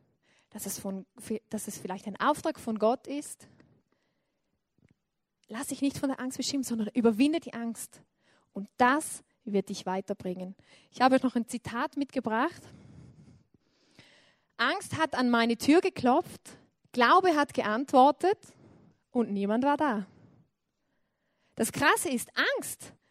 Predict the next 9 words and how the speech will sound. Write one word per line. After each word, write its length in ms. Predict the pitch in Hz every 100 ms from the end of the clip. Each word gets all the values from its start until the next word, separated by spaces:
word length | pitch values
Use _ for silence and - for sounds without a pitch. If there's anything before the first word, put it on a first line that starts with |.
| _
macht 220 | 220 -
oft 200 | 254 247
überhaupt 360 | 233 233 247 -
keinen 240 | 311 294
Sinn. 400 | 262 320 403 214 - _ _ _ _ _ -
Wir 100 | 269
empfinden 420 | 262 285 302 392
es 140 | 415 -
zwar, 320 | - 254